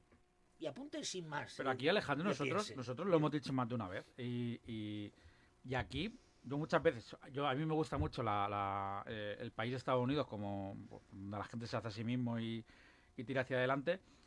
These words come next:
Speaker 2: Eh, una de las cosas que se hacen siempre cuando llegan las elecciones, a los americanos les preguntan, "¿Usted está mejor o peor que hace cuatro años?", ¿no? Y es una forma de,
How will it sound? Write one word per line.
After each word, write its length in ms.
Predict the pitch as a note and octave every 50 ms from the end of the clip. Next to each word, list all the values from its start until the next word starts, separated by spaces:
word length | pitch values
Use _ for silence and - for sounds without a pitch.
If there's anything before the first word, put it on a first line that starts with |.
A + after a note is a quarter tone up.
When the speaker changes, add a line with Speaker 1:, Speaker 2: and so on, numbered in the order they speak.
| - - _ -
Speaker 2:
Eh, 480 | C#3+ C#3 C3+ C3 C3 B2+ B2+ B2+ C3 -
una 140 | D3+ D3+ E3
de 60 | F3
las 120 | F3+ D#3
cosas 260 | - - E3 B2 D#3+ -
que 100 | - C#3+
se 100 | - D3
hacen 160 | C3 D3 C3+
siempre 200 | A#2+ D#3 D3+ D3
cuando 160 | B2+ A#2 A2+
llegan 180 | A#2+ B2 C#3+ C#3+
las 120 | C3+ -
elecciones, 520 | D3+ C3 B2+ - - C3 C3 D3 F3 - _ _ - - - - - -
a 60 | C3+
los 120 | C3 B2+ A#2 A#2+ A#2+
americanos 400 | A#2+ A#2+ B2 B2 B2+ C3 C#3+ D3
les 120 | D3+ C#3+
preguntan, 500 | - C3 B2+ A#2+ C3 B2+ A#2+ A#2 A2 G#2 - - - - - - - _ _
"¿Usted 200 | - D3 - - F#3+
está 160 | - G3+ F#3+
mejor 300 | F#3 F3+ - E3+ G3+ G#3
o 80 | G3
peor 420 | - E3 D3+ C#3+ D3 D3+ C#3 A#2 - -
que 80 | - C#3+
hace 180 | C3+ - D3 A2+
cuatro 340 | - C#3 C3+ A2+ A#2 B2
años?", 220 | A2+ A2+ A2 A2 G#2+
¿no? 100 | C3 E3
Y 20 |
es 100 | E3+ C#3
una 140 | D3+ D#3+ D3
forma 300 | - E3 D#3 D#3 F3+ F3+
de, 220 | D#3+ D#3 D3 B2+